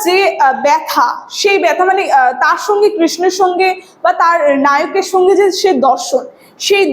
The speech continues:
দর্শনের মধ্যে আক্ষেপ যে একটা আছে, আর কিছুক্ষণের মধ্যে তা যেন মিলনের আকুতির মধ্যে পরিণত হয়ে যায়, মানে তার সঙ্গে আবার দর্শন করার জন্য আরো বেশি আবেগ জড়িয়ে যায়। তো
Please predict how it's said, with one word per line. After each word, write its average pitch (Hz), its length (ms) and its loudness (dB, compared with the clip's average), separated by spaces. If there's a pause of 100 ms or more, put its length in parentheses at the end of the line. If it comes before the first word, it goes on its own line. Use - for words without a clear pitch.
দর্শনের 370 520 0 (100)
মধ্যে 359 260 2 (320)
আক্ষেপ 339 320 -2 (100)
যে 403 120 2
একটা 392 200 -2 (100)
আছে, 311 180 -4 (340)
আর 294 60 2 (120)
কিছুক্ষণের 440 600 2
মধ্যে 440 240 2
তা 359 80 2 (100)
যেন 392 120 0 (180)
মিলনের 381 420 2 (160)
আকুতির 370 440 0
মধ্যে 381 180 2 (100)
পরিণত 311 380 0
হয়ে 285 120 2
যায়, 277 140 0
মানে 359 200 -2
তার 277 220 0
সঙ্গে 381 240 -2
আবার 381 140 0 (140)
দর্শন 370 280 -2 (100)
করার 392 240 2
জন্য 381 160 0 (600)
আরো 330 160 0 (160)
বেশি 359 300 0 (260)
আবেগ 320 260 0 (420)
জড়িয়ে 320 380 4
যায়। 262 180 0
তো 320 40 0